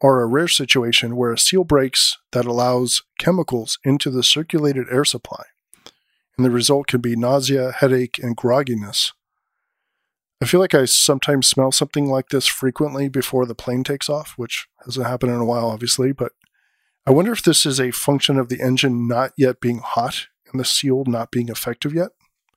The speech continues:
I don't know, but one more thing to worry about, which, sorry about that. Effective Linux and Bash for data scientists, and Amazon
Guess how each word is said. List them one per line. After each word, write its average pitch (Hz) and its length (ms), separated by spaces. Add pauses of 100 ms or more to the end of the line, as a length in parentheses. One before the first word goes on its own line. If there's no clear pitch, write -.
(1400)
I 120 60
don't 120 40
know, 113 160 (420)
but - 160 (360)
one 143 280
more 131 160
thing 131 180
to 120 80
worry 117 180
about, 117 280 (140)
which, - 320 (280)
sorry 117 180
about 113 180
that. 131 180 (1500)
Effective 147 460
Linux 139 560
and 131 200
Bash 127 520 (200)
for 131 800
data 135 240
scientists, 131 720 (420)
and 117 360
Amazon 127 560